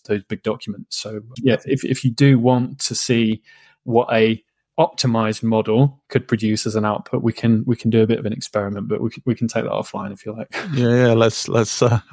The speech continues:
Speaker 2: let's carry on after, <laughs> after this, uh, episode. Thanks.
Speaker 1: Very good.
Speaker 2: Brilliant. And I guess beyond the technical challenges, there's also things like the risks and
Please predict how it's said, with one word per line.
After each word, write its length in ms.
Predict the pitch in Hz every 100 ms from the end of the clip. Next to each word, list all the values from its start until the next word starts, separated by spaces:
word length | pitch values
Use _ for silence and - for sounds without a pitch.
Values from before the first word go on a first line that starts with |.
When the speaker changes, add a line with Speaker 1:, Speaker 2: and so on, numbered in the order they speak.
| -
Speaker 2:
let's 160 | 117
carry 520 | - _ - 120 117 120
on 200 | 117 117
after, 440 | 120 - 117 113
<laughs> 40 | -
after 460 | 135 135 123 - 139
this, 380 | 120 113 -
uh, 160 | 113 113
episode. 640 | 165 190 - - - 120
Thanks. 460 | - 127 117 - - -
Speaker 1:
Very 120 | 98
good. 160 | 98 - - _ _ _ _ _ _ _
Speaker 2:
Brilliant. 420 | 117 113 117 - - - -
And 300 | 143 147 -
I 220 | 135 143
guess 300 | 160 151 -
beyond 440 | - 139 156 156
the 160 | 131 117 -
technical 640 | - - 147 127 - 117
challenges, 640 | - 113 110 110 107 117 -
there's 200 | 120 110
also 480 | 131 120 - 120 110
things 460 | - 117 110 104
like 220 | 113 107
the 120 | 123 107
risks 640 | 110 117 101 - - -
and 440 | 127 113 110 107